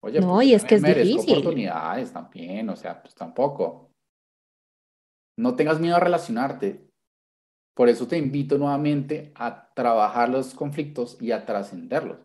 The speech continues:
Speaker 1: a escuchar, a vincularte realmente con esa persona. Y de verdad, como tú dices,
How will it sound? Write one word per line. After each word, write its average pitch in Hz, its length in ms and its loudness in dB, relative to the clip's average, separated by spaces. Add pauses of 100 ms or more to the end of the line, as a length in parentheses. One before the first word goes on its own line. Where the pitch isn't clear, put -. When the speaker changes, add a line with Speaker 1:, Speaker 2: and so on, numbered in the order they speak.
Speaker 1:
a - 80 -10
escuchar, - 840 -2 (800)
a 107 240 0
vincularte 127 1040 4
realmente 123 340 2
con 123 120 -6
esa 123 160 -8
persona. 110 600 -6 (840)
Y 139 160 2
de 139 40 6
verdad, 143 680 4 (160)
como 160 320 0
tú 151 160 4
dices, 151 600 0